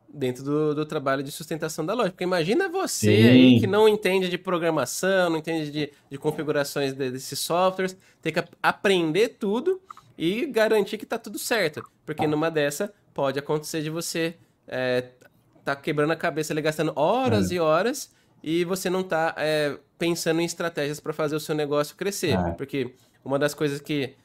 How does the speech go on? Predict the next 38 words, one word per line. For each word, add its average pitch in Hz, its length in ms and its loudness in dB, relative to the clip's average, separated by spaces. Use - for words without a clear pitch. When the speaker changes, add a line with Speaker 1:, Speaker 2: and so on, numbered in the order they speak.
Speaker 1:
é, 117 200 -2
eu 117 100 0
aprendi 139 300 -2
nos 147 120 4
meus 143 280 2
anos 151 260 2
de 143 80 -2
empreendedorismo 143 840 -4
é 120 80 -8
que, 131 100 -4
às 139 160 0
vezes, 135 680 -2
o 151 160 -2
dono 160 480 4
é 175 60 -2
o 175 80 -2
gargalo 170 420 0
do 165 100 -2
negócio. 190 400 0
Por 190 120 -4
quê? 147 240 -4
Você 135 180 -8
quer 165 140 -6
fazer 160 180 -4
tudo 190 200 -4
sozinho, 185 640 -2
botar 120 220 -6
a 151 40 0
mão 165 140 0
na 185 160 2
massa, 175 460 0
no 147 60 0
operacional, 160 720 0
et 139 100 -6
cetera, 202 320 -2
e 165 60 -10
você 185 300 0
simplesmente 220 680 -2